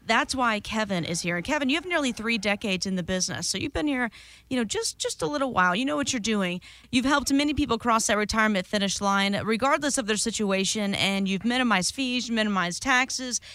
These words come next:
and they're just amazed when they end up putting everything together and see the final product. Seven two four, eight three seven,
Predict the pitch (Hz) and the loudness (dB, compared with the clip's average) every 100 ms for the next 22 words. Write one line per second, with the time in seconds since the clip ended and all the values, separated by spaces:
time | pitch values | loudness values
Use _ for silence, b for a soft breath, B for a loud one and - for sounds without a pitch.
0 | B - 226 226 220 196 240 202 208 - | B -6 -2 0 0 0 0 0 -2 0
1 | 220 214 233 220 190 - 196 214 202 190 | 2 2 2 0 -2 -4 -2 0 0 0
2 | 208 202 185 - 208 196 185 190 196 180 | -2 -2 -2 -2 -2 0 -2 -2 -2 0
3 | 185 190 180 175 - 196 185 - 185 170 | 0 0 0 -2 -4 -4 -6 -2 -2 -2
4 | 165 196 180 170 120 - 220 240 254 247 | -4 0 0 0 -4 -2 -2 0 0 -2
5 | 220 214 208 190 220 226 220 208 190 208 | -2 0 2 2 0 -2 -6 -4 -2 -2
6 | 202 202 | -2 -2